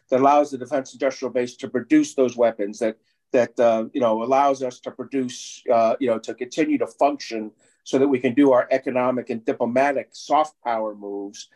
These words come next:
uh, that's reliant on an electrical power grid, water systems, healthcare, those same transport networks,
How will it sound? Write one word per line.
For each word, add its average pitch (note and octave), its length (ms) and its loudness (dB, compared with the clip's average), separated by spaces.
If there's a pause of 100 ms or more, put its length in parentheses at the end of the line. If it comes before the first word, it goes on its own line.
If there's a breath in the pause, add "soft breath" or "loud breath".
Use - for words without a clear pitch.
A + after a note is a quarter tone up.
(240 soft breath)
uh, B2 140 2
that's D#3+ 400 0
reliant C#3 460 -2
on B2 100 -6
an A#2 80 -8
electrical A#2+ 420 -6
power D3+ 400 2
grid, C#3 340 -2
water C3+ 320 2
systems, C3 460 -8
healthcare, B2+ 640 0
those A2 180 -8
same C3 180 -12
transport C3 540 -6
networks, B2+ 440 -6